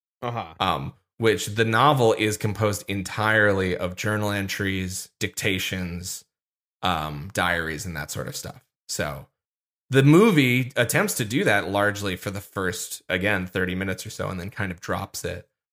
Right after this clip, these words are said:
Speaker 2: which I think, I kind of, I'm interested to know what, how it would have worked if they had tried to keep that up. Um,
Speaker 1: So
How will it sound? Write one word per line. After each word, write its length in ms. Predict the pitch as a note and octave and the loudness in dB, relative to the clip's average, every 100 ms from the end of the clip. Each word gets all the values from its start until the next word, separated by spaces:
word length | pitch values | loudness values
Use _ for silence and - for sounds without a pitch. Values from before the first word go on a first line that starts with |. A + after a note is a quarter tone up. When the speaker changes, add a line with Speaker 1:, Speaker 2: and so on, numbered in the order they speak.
| _ | _
Speaker 2:
which 160 | C3 F3 | -6 -4
I 80 | G#3+ | -4
think, 460 | E4+ D#4 - - _ _ _ C4+ _ - | -6 -8 -10 -20 _ _ _ -20 _ -14
I 320 | G#3+ - G3+ | -12 -4 -2
kind 200 | G3 D#4 | 2 2
of, 80 | B3+ | 4
I'm 200 | F#3+ A3 | 4 6
interested 420 | A3+ C#4 - G#3 | 6 6 4 4
to 60 | D#3+ | 6
know 160 | C#3+ C#3 | 8 8
what, 280 | B2+ A#2 C3 B2 | 6 4 2 4
how 180 | C#3 | 6
it 60 | B2 | 4
would 100 | B2 | 2
have 100 | A2 | 4
worked 220 | B2 G#2+ | 2 2
if 80 | G2+ | -2
they 100 | G2+ | -2
had 100 | F#2+ | -2
tried 180 | - G2+ | 0 -2
to 60 | F#2 | -2
keep 180 | G2 F#2 | -6 -4
that 140 | F2 | -6
up. 240 | G2+ - _ _ _ _ _ - | -6 -10 _ _ _ _ _ -8
Um, 400 | E2+ E2+ - C3+ | -6 -4 -8 -8
Speaker 1:
So 240 | - - | -6 -6